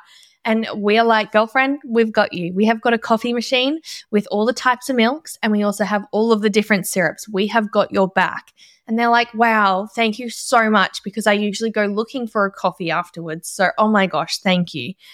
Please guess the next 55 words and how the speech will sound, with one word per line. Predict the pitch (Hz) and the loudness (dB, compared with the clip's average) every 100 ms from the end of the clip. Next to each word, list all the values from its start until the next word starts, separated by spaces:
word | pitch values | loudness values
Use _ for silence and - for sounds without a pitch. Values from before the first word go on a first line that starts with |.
| - _ - | -20 _ -6
So | 226 220 | 0 0
this | 202 214 - | 0 -4 0
week, | 262 320 277 269 - | 2 2 0 -2 -2
I'm | 220 214 214 | 0 2 0
gonna | 208 | 0
be | 214 - | -4 -2
posting | 208 208 208 | -4 -4 -6
a | 196 | -6
piece | 202 196 | -6 -6
of | 190 | -6
content, | 220 269 269 180 190 | -2 -2 0 -2 0
and | 208 190 190 | -2 0 0
by | 208 | -2
the | 196 | -2
time | - 196 | -2 -2
you're | 185 | 0
listening | 190 180 185 180 | -4 -4 -6 -8
to | - | -8
this, | 165 - | -10 -6
it | 190 | -4
may | 208 190 185 | 0 2 2
already | 185 180 170 | 2 0 -2
be | 170 233 | 0 2
out, | 254 214 226 - - _ | 2 0 -4 -14 -20 _
that | - 208 | -2 2
will | 208 | 2
actually | 214 214 - 196 185 | 2 0 -6 -4 -4
say | - 240 233 196 233 _ _ _ | 0 2 2 2 0 _ _ _
that | 208 196 - | -2 -2 -6
post | - - 233 262 - 240 - | -10 0 2 2 -4 -12 -2
facial | 226 220 214 220 214 214 | 2 2 0 0 0 -2
coffee. | - - 185 - 170 151 - _ - | -8 -2 -2 -2 -6 -6 -12 _ -8
Ah, | 208 - - _ _ | -6 -6 -12 _ _
just | 285 262 - - | -6 -6 -8 -4
bliss. | 214 185 - - - - - | 0 0 -2 -12 -12 -16 -2
Let | 262 | 0
me | 311 | 2
know. | 320 226 | 2 2
Send | 208 240 | 0 2
me | 262 | 2
a | |
message | 262 247 247 233 - 220 | 2 0 0 0 -2 2
on | 208 208 | 2 0
Instagram | - 233 - 220 175 175 | -2 -4 -4 -2 -2 -2
if | 214 - | -6 -6
you | 196 233 | -2 0
are | 240 | 2
somebody | 226 196 196 | 2 0 0
who | 202 | 0
gets | 180 180 | -2 -4
a | 196 | -4
post | 202 180 - | -2 -2 -2
facial | 180 - | -6 -6
coffee | 190 - - 185 | -10 -10 -8 -10
as | 175 | -10